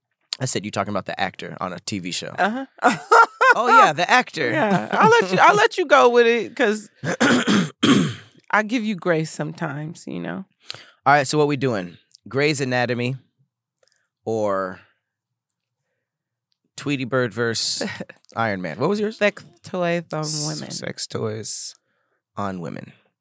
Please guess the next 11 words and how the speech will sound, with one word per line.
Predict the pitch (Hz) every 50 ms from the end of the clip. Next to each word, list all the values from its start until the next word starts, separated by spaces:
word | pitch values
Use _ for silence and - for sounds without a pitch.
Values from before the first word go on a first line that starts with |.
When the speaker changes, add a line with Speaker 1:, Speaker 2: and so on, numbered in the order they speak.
| _ _ _ - -
Speaker 1:
Let's | - -
do | - - 135
yours. | 113 95 - - - - - - 440
Speaker 2:
<laughs> | 453 - - 605 605 659 - 427 466 494 - - 539 523 554 -
You | - 440 523 508 494 539 539
wanna | 427 381 359
hear | 440 466 440 415 392 370
this? | 285 277 294 - - -
Speaker 1:
<laughs> | 349
I | - - - 139 - -
do. | - 120 92